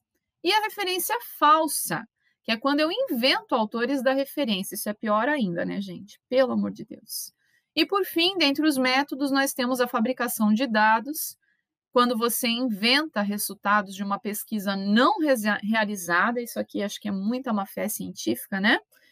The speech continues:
E também o roubo de ideias, que é quando você utiliza as ideias de outros autores e não os referencia. Quanto ao propósito,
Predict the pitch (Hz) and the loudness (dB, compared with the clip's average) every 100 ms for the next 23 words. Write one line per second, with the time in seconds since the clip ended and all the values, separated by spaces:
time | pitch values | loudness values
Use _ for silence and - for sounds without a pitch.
0 | _ 320 320 311 277 277 254 254 247 247 | _ 0 2 6 6 6 6 6 4 0
1 | 294 196 190 185 170 196 - - _ _ | 0 4 6 4 2 -8 -12 -14 _ _
2 | _ - 226 220 220 220 233 247 208 - | _ -6 -4 -2 -2 -2 -6 -4 -4 -4
3 | 196 220 330 349 311 277 226 214 208 202 | -4 2 2 4 2 2 0 0 0 -2
4 | 202 202 208 208 214 - 240 262 269 269 | -4 -4 -2 0 0 2 4 4 2 0
5 | 233 226 233 226 - 240 247 - - - | -2 -2 -4 -4 -2 0 -2 -4 -4 -2
6 | 247 226 180 - _ _ _ _ _ _ | -2 0 -2 -6 _ _ _ _ _ _
7 | _ _ _ - 285 262 269 277 339 359 | _ _ _ 2 2 4 2 4 2 4
8 | 277 269 311 311 214 202 - | 4 6 6 4 -2 -6 -12